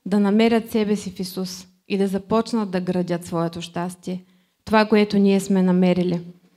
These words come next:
И тъжно ми е наистина за хора, които наричат себе си християни,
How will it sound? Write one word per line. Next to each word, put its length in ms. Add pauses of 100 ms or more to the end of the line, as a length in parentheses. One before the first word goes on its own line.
(540)
И 300 (1800)
тъжно 240
ми 120
е 40
наистина 360
за 120
хора, 300
които 520 (1120)
наричат 440
себе 220
си 160
християни, 720